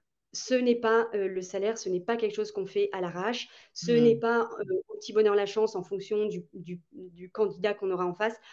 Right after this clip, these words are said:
Speaker 1: On détermine un salaire précis. Ça fait gagner du temps à tout le monde et on est transparent sur ce sujet. Et puis ensuite, on se fait un petit tableau de bord, création d'un, d'un tableau de bord, par exemple sur Notion,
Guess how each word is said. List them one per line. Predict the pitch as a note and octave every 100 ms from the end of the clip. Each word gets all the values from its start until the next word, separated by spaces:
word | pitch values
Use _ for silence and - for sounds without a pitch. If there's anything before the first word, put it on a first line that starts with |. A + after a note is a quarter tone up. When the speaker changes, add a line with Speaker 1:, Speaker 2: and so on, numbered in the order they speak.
| - _
Speaker 1:
On | G3+
détermine | F#3+ A#3 A#3+ A#3 A3 A3 A#3
un | G#3
salaire | G3 G3 G3 G3 -
précis. | - - A3+ - G#3 C4+ - - _
Ça | G#3+
fait | G#3 G3
gagner | G#3 G#3 G#3
du | G3
temps | G3 A#3 A#3 -
à | F3+
tout | - A3+
le | G#3
monde | G#3+ B3+ B3+ - _
et | G3+ G3
on | G3+
est | G#3 -
transparent | - B3 A#3+ A3+ G#3 G3+
sur | - F#3
ce | F#3+
sujet. | F3 F3 E3 - _ _ _ _ _ _ _ _ _ -
Et | B3+
puis | C#4+
ensuite, | B3+ A#3+ C#4 D#4 -
on | A3+
se | A3
fait | C4
un | A#3+
petit | A#3 B3+
tableau | A3+ G3+ F#3
de |
bord, | F3 F#3 C4+ - - -
création | - C4+ C4 C4 C4 B3+
d'un, | A3 G#3+ G3+
d'un | - G#3
tableau | G#3 G#3+ G#3+
de | G#3
bord, | F#3+ G#3 G#3+ G#3
par | F3+
exemple | G3 G3
sur | G3 F#3
Notion, | F#3 F3+ - G#3 C4+